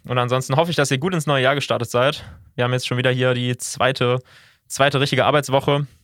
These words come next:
und, äh, deswegen auch wieder ganz viel Anlass, um über Marketing zu sprechen. Ja, das Thema heute ist, sollte ich meiner Marke ein Gesicht geben,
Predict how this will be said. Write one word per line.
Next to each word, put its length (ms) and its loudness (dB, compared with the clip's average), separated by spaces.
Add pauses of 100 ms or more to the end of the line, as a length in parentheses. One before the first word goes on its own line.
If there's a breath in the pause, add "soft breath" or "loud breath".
und, 380 -2
äh, 240 2
deswegen 320 -2
auch 140 0
wieder 160 0
ganz 200 -2
viel 120 0
Anlass, 560 0
um 220 -2
über 180 0
Marketing 400 -2
zu 140 -8
sprechen. 480 -4 (1120 loud breath)
Ja, 140 2
das 160 -2
Thema 260 0
heute 260 0
ist, 480 -4 (200)
sollte 260 -2
ich 80 -2
meiner 220 0
Marke 300 0
ein 140 -4
Gesicht 360 -6
geben, 380 -4